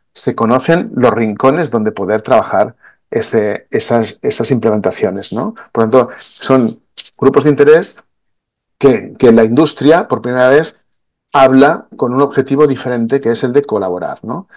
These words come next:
Si puedes pasar, Ricardo. Y, y bueno, en ese, en ese paso, pues, eh, cuatro elementos, eh,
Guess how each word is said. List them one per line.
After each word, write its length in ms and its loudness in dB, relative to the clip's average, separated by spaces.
Si 160 -20
puedes 180 0
pasar, 320 -2
Ricardo. 440 -2
Y, 460 6
y 80 4
bueno, 260 4
en 80 0
ese, 380 2
en 100 -2
ese 180 -2
paso, 520 -2
pues, 360 4
eh, 220 0
cuatro 260 2
elementos, 600 2
eh, 180 -2